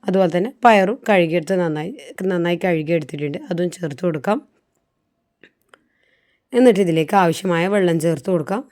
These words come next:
നമ്മൾ സാധാരണ പയറും ഓട്സും ഒക്കെ കുക്ക് ചെയ്യുമ്പോൾ നമ്മൾ മുകളിലായിരിക്കൂലേ വെള്ളം ചേർത്ത് കൊടുക്കുന്നത്, അതുപോലെ തന്നെ വെള്ളം ചേർത്ത് കൊടുക്കാം. കുക്കായി വരുമ്പോൾ നന്നായിട്ട് നല്ല കൊഴുത്ത രീതിയിൽ കിട്ടും.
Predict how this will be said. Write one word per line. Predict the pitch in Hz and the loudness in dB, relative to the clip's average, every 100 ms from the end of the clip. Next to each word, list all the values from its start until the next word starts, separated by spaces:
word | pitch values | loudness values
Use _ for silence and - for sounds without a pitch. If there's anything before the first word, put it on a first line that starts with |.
| _ _ _ _ _ _ _ _ _ _ _ - | _ _ _ _ _ _ _ _ _ _ _ 0
നമ്മൾ | 233 247 226 | 2 4 6
സാധാരണ | 233 214 208 208 185 | 6 6 2 0 0
പയറും | 214 190 190 190 | 0 2 0 2
ഓട്സും | 180 - 180 | 0 0 -4
ഒക്കെ | 190 180 | -4 -6
കുക്ക് | 180 - | -8 -2
ചെയ്യുമ്പോൾ | 170 160 202 302 | -2 0 -4 -4
നമ്മൾ | 214 214 214 254 | -2 0 0 2
മുകളിലായിരിക്കൂലേ | 214 185 202 202 214 185 165 190 165 156 | 0 2 2 4 4 2 0 -4 -4 -4
വെള്ളം | 160 165 160 | -4 -4 -2
ചേർത്ത് | 170 147 | -4 -2
കൊടുക്കുന്നത്, | 170 156 175 202 | -4 -4 -2 0
അതുപോലെ | 214 190 | 0 0
തന്നെ | 170 185 | -2 -2
വെള്ളം | 190 165 156 | 0 -2 -4
ചേർത്ത് | 165 156 - | -6 -6 -8
കൊടുക്കാം. | 156 - 240 - - _ | -10 -10 -14 -14 -20 _
കുക്കായി | 196 - 202 190 | -10 0 2 2
വരുമ്പോൾ | 185 156 190 277 | 0 -2 -4 -2
നന്നായിട്ട് | 202 170 165 160 156 262 285 _ _ _ - | -2 0 -2 -4 -8 -12 -14 _ _ _ -4
നല്ല | 196 190 202 | -2 -2 0
കൊഴുത്ത | 196 175 202 185 | -2 -2 -4 -2
രീതിയിൽ | 165 147 151 156 | -2 -4 -8 -6
കിട്ടും. | 165 131 196 | -10 -6 -6